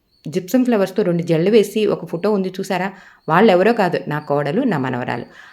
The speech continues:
అలా ఫంక్షన్‌కి, పార్టీలకి వెళ్ళినప్పుడు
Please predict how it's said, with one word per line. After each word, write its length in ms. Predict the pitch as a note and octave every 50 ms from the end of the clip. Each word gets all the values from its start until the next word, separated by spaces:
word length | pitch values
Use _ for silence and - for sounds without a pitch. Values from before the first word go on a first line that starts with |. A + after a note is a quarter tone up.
| - _ -
అలా 200 | F3 G3 A#3 C4+ C4+
ఫంక్షన్‌కి, 560 | C4 G3 E3+ F3+ - - G#3+ G#3 G#3 B3 A#3+ A#3+ A#3 - - - _ _ _ _
పార్టీలకి 560 | F#3+ F3 E3+ E3+ - F3+ F3+ F3+ F3+ F3+ F3 F3 E3+ -
వెళ్ళినప్పుడు 600 | D#3 D#3 D#3 D#3+ F#3+ A3 A3+ - - - D#3 E3